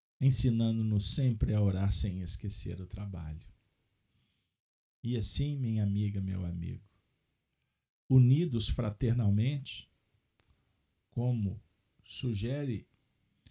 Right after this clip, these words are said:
os benfeitores nessa noite,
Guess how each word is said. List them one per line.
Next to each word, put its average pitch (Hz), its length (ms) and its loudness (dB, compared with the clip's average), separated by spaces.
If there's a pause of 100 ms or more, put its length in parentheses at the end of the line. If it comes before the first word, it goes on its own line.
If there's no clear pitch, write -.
(280)
os 110 220 -2
benfeitores 117 960 -2
nessa 110 340 -4
noite, 117 720 -8